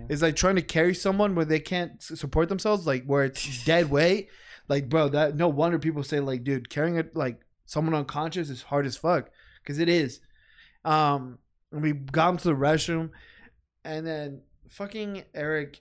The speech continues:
Speaker 1: fucking puts his head in the toilet. I'm like, "Wait, bro, like, I think we should lay him to the side so he doesn't choke on his vomit."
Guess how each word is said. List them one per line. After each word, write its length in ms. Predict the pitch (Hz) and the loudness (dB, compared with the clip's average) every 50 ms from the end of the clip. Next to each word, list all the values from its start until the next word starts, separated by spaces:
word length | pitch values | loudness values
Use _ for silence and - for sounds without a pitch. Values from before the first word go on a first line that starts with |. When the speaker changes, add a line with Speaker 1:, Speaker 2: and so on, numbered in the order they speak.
| _ _ - | _ _ -20
Speaker 1:
fucking 380 | - - 165 156 156 - 147 139 | -16 -12 -12 -10 -8 -10 -6 0
puts 440 | - - 156 156 147 - - - | 0 2 2 0 -2 -4 -10 -10
his 220 | - 147 151 143 - | -8 -8 -8 -6 -4
head 200 | 151 135 135 139 | -2 -2 -2 -2
in 100 | 139 135 | -2 -4
the 80 | 131 | -4
toilet. 320 | 117 - - 135 139 139 135 | -6 -6 -6 -4 -4 -2 -2
I'm 120 | 131 131 | -4 -6
like, 140 | 131 123 113 | -6 -8 -6
"Wait, 200 | 120 135 139 139 | -4 -4 -4 -4
bro, 220 | 131 117 127 117 | -4 -4 -6 -4
like, 260 | 120 120 120 113 110 - _ _ - _ _ - | -4 -4 -6 -8 -10 -16 _ _ -20 _ _ -14
I 60 | - 127 | -10 -6
think 160 | 151 170 175 | -4 -2 -2
we 60 | 175 | -2
should 160 | - 143 135 | -2 -2 -2
lay 220 | 120 127 135 135 143 | -2 0 0 0 0
him 100 | 151 139 | 0 -2
to 100 | - 131 | -4 -6
the 80 | 120 110 | -6 -6
side 360 | - - 151 143 147 139 143 | -6 -4 -2 -2 -2 -2 -4
so 80 | - | -4
he 40 | 131 | -6
doesn't 260 | 123 135 127 127 113 | -6 -6 -6 -8 -8
choke 200 | - - 131 127 | -8 -6 -6 -6
on 100 | 135 127 | -6 -6
his 120 | 123 110 98 | -6 -8 -8
vomit." 400 | 110 117 127 139 127 117 107 | -6 -6 -4 -4 -4 -6 -8